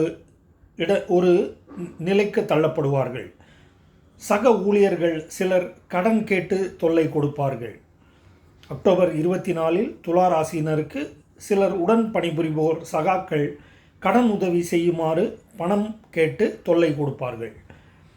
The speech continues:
உடன்பிறப்புகள், திருமண விஷயங்கள், சுப நிகழ்ச்சிகளுக்கு பேச்சுவார்த்தை துவங்கக்கூடிய காலமாக சில முன்னேற்றங்கள் காணும் வகையில்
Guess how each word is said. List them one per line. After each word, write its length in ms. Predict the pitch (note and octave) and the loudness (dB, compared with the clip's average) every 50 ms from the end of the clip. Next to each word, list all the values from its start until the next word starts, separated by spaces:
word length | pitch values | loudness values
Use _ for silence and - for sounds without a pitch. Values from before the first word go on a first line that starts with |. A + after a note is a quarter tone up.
| _ _ _ _ - - - - - _ - - - - _ - - - - - - - - - - - - - - _ _ _ - - - - - _ - - - - - - - - - - - - - - - - - | _ _ _ _ -20 -20 -20 -20 -20 _ -20 -20 -20 -20 _ -18 -12 -10 -8 -8 -8 -8 -10 -14 -18 -20 -20 -20 -20 _ _ _ -20 -20 -20 -20 -20 _ -20 -20 -20 -20 -20 -20 -20 -20 -20 -20 -20 -20 -20 -20 -20 -14 -8
உடன்பிறப்புகள், 1080 | E3+ E3+ G#3+ B3 C4 C#4+ B3 - - G3+ F#3+ F3+ F#3+ - E3+ D3+ F3 E3+ E3+ E3+ E3+ E3 | -2 2 4 4 4 2 0 -4 -2 -2 -2 -2 -2 -2 -2 2 2 2 2 2 -2 -2
திருமண 320 | - G#3 G3+ G3+ G3 F#3 F3 | 0 2 2 2 2 2 0
விஷயங்கள், 640 | D#3 D3 C#3+ - E3 D3+ D3+ C#3+ C#3+ C#3 C#3+ C#3 D3 - - - - _ _ _ _ - - | -2 -2 -2 0 0 0 2 0 0 -2 -2 -2 -4 -6 -10 -16 -20 _ _ _ _ -16 -6
சுப 300 | - A#3 A3+ G3+ A#3 G#3+ | 0 2 6 6 6 6
நிகழ்ச்சிகளுக்கு 800 | F#3 E3 D3+ D#3+ D#3+ D3+ - F3+ D3+ D3 D#3 D3+ D3 - - G#3+ E3+ C#3+ C#3+ - - - - - _ _ _ _ _ - _ _ _ - - | 4 2 0 0 -2 -2 -2 -4 -2 0 0 -2 -2 -2 0 0 0 0 -2 -6 -12 -20 -20 -20 _ _ _ _ _ -20 _ _ _ 2 4
பேச்சுவார்த்தை 720 | A3+ B3 A#3+ A#3 - A3 G3+ F#3 F3+ E3+ E3 - F#3 D#3+ D#3 | 4 4 4 2 -4 -2 0 2 2 0 0 -2 -6 -6 -6
துவங்கக்கூடிய 800 | - - E3+ F3 F3+ F3 D#3+ E3+ D#3+ - F3 D3+ D3+ D#3 D3 | -6 -6 -4 -2 -2 -2 -2 -4 -6 -4 -4 -2 0 0 0
காலமாக 640 | C#3 - D#3 D3+ D#3 D#3 C#3+ D3+ C#3+ C#3 C3+ C#3+ G3 B3 A#3 - - - _ _ _ - - - - _ | 0 0 2 2 2 2 2 0 0 0 0 0 0 -2 -2 -6 -18 -20 _ _ _ -20 -20 -20 -20 _
சில 260 | - - - A3+ G#3+ G#3 F3+ F#3+ A#3+ - - - - - - - - - - _ _ | -6 0 2 4 4 4 4 2 0 -4 -10 -18 -20 -20 -20 -20 -20 -20 -20 _ _
முன்னேற்றங்கள் 680 | - G3 A3+ B3+ B3 A#3 A#3 A3 G3 F#3 F3 E3+ E3+ D#3+ | -2 0 2 4 4 4 2 0 0 0 2 2 0 0
காணும் 320 | - - E3+ E3+ E3+ E3 D#3 | 0 -2 -2 -2 -2 -2 -2
வகையில் 440 | D#3+ D3+ D#3 E3 E3+ F#3 A3 C#4 | -2 0 0 0 0 0 -2 -2